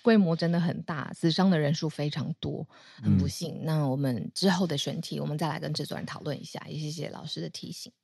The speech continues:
Speaker 2: 对，就是摩洛哥前几天在 Marrakesh，马拉喀什，
Speaker 1: 嗯。
Speaker 2: 蛮有名的，算是西非，呃，是北非啦，北非，然后是西撒哈拉，就是撒哈拉比较西边，
Speaker 1: 嗯，嗯，
Speaker 2: 红土沙漠
Speaker 1: 西边，嗯。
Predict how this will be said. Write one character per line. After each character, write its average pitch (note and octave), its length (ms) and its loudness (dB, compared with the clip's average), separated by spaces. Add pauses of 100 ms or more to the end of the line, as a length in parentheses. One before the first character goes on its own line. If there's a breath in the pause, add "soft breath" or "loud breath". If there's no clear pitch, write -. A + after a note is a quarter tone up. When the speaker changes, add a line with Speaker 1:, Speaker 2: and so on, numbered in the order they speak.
(220)
Speaker 2:
对， F#2+ 360 0
就 A2 100 -2
是 G#2+ 60 4
摩 G#2+ 180 6
洛 A2 100 4
哥 G2+ 160 2
前 F#2 220 0
几 F2 160 -4
天 E2+ 320 -4
在 F2+ 220 -2
Marrakesh， F#2 840 0
马 F#2 160 2
拉 G#2 160 4
喀 G#2+ 220 4
什， E2+ 340 -6 (240 soft breath)
Speaker 1:
嗯。 G3+ 240 12
Speaker 2:
蛮 A2 180 6
有 A2 200 8
名 F#2 200 10
的， F#2 240 6
算 G2+ 240 4
是 G2 180 2
西 G2 280 -2
非， F#2 420 4 (380)
呃， F2+ 280 -4
是 - 100 -4
北 G#2 240 6
非 C3+ 180 8
啦， A#2 160 8
北 F#2 220 4
非， A2 220 8
然 G2+ 100 8
后 G#2 100 8
是 A2+ 160 4
西 C#3+ 460 6
撒 C3 240 8
哈 F#2+ 200 6
拉， F2 280 2 (480)
就 A#2 80 -2
是 A2+ 80 8
撒 A2+ 160 8
哈 G2+ 140 8
拉 G2+ 100 10
比 F#2 100 2
较 F#2 140 6
西 - 140 -2
边， C4 120 8
Speaker 1:
嗯， B3 340 10
嗯， F#3+ 200 4
Speaker 2:
红 - 80 8
土 G#3 240 4
沙 F#3+ 240 4
漠 F#2+ 280 2
Speaker 1:
西 G2 40 -2
边， E3+ 140 -8
嗯。 E3+ 80 -16